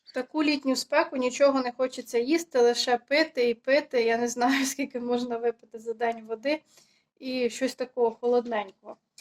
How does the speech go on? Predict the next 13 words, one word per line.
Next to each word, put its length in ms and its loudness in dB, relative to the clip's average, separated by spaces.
Вирішила 440 2
я 120 2
зробити 480 -2
морозиво 760 0
домашнє. 680 -2
Порахувала, 680 2
що 140 -8
це 280 -2
значно 480 -4
дешевше 840 -2
і 340 -2
все 340 0
натуральне. 680 -4